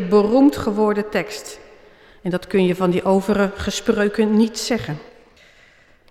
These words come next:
Wat dat betreft is er ook niets nieuws onder de zon. De onbalans tussen de waardering en positie van mannen en vrouwen is helaas van alle tijden. Ook in de katholieke kerk,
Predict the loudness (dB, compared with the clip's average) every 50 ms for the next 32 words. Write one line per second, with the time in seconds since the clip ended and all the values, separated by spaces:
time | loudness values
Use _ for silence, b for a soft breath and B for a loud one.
0 | _ _ _ _ _ _ _ _ _ _ _ _ _ _ -8 -4 -2 -2 0 0
1 | -2 -2 0 0 -2 -2 -2 -6 -8 -8 -6 -6 -4 0 2 2 2 2 0 0
2 | 2 4 4 4 2 0 -2 -2 -2 -2 -2 -2 -4 -4 -4 -4 -4 -4 -6 -10
3 | -14 -18 -20 -20 -20 -20 -20 -20 _ _ _ _ _ b b b b b b b
4 | b b b -8 -4 2 4 6 6 6 6 6 4 4 4 2 2 0 -2 -6
5 | -8 -10 -8 -8 -8 -8 -4 -4 -2 0 0 2 4 4 6 6 6 4 4 2
6 | 2 0 0 -2 0 0 0 0 0 -2 -4 -4 -6 -6 -6 -8 -6 -4 -2 0
7 | 2 2 4 4 2 2 0 0 -2 -2 -2 -2 0 2 2 2 2 0 -2 -4
8 | -8 -8 -6 -6 -6 -4 -2 -2 -2 -2 -2 -4 -6 -10 -14 -14 -16 -16 -10 -8
9 | -6 -8 -6 -8 -8 -8 -6 -6 -8 -8 -8 -6 -6 -4 -6 -6 -8 -12 -14 -18
10 | -20 -20 -20 -20 b b b b b b b b b b b b b 2 2 2
11 | 2 2 0 0 0 0 0 -2 -4 -2 -2 -4 -4 -4 -6 -8 -6 -4 -2 -2
12 | -2 -4 -6 -12 -18